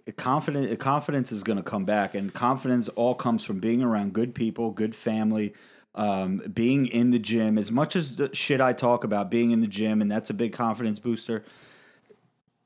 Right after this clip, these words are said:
tell me mid-workout, tell me that you don't feel like a fucking god. Anybody out there, whether, whatever your goal is, even if you're a power lifter and you're just going for P Rs, man, you always feel like y-,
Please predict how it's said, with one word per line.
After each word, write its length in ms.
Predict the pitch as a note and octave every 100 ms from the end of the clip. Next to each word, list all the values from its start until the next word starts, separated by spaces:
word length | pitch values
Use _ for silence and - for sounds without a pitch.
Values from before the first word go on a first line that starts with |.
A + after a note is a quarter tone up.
| -
tell 320 | - F#3 C#4
me 360 | A#3 C3+ F#2 -
mid-workout, 960 | G#2 C#3 D3+ F3 D#3 B2+ A#2+ G2+ F2 -
tell 220 | - C#3+
me 120 | E3
that 200 | C#3+ B2
you 160 | G#2+ C3
don't 260 | C#3+ B2+
feel 420 | - - B2 G#2 F#2+
like 200 | G2+ G2
a 80 | G2+
fucking 480 | - A#2 - G#2
god. 300 | G2 G2 F#2+ F#2+
Anybody 520 | C#3 F3+ G#2 F#2 F2
out 140 | F2
there, 160 | G#2 G2+
whether, 340 | G2+ C3 B2+
whatever 460 | G#2+ A2+ B2 D#3 C3+
your 160 | G#2+ G2
goal 300 | G#2 G2+ G2+
is, 120 | G#2
even 180 | D3+ F#3
if 140 | -
you're 220 | C#3 A#2
a 60 | F#2
power 580 | - - G2+ G#2 G#2 E2+
lifter 480 | E2 - - - - - -
and 120 | A#2+
you're 100 | A#2+
just 220 | G#2+ B2
going 260 | - G#2 G#2
for 140 | -
P 320 | F#2 - B2 D#2
Rs, 440 | G2 E2 C#2 -
man, 280 | E2 E2+ F#2
you 120 | A2
always 280 | C#3+ D#3+ -
feel 520 | - - B2 B2 F2+
like 460 | F2 F#2 E2+ - - - - - _ -
y-, 220 | G2 G2+